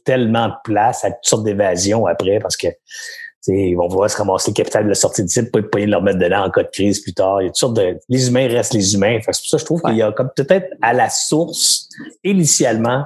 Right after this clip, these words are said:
Speaker 1: quand tu fais, je sais pas moi, deux millions de profits, pourquoi il y aurait pas une petite mécanique qui dit deux millions, on en met un pour cent dans un fonds de prévoyance ?
Speaker 2: Ouais.
Speaker 1: Ça reste votre argent. On vous l'enlève pas. On la met dans une mécanique qui fait qu'un jour, si vous l'avez sur la gueule, il y aura un fonds, puis, euh,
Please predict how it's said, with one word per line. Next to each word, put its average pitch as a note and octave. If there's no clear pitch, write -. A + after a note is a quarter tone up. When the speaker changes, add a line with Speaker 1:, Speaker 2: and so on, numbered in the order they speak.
Speaker 1:
quand D#3
tu -
fais, C3+
je G2+
sais A#2
pas A#2
moi, G#2+
deux B2+
millions C3
de B2+
profits, G#2+
pourquoi -
il F3
y D3+
aurait B2
pas C3
une B2
petite -
mécanique A#2
qui G#2
dit A#2
deux E3
millions, C3
on B2
en G#2
met G2+
un C#3+
pour B2+
cent A#2+
dans G#2+
un G2
fonds A2
de G2+
prévoyance ? F2+
Speaker 2:
Ouais. A2
Speaker 1:
Ça -
reste E3+
votre F#3+
argent. E3
On F#2
vous G#2+
l'enlève A#2+
pas. -
On F#2+
la F#2+
met A2+
dans A2
une G#2
mécanique C3
qui -
fait A#2+
qu'un D#3+
jour, C#3
si -
vous A2
l'avez A2
sur A2+
la G#2
gueule, A2+
il G2
y F#2
aura G2
un F#2+
fonds, D3+
puis, F3+
euh, C3+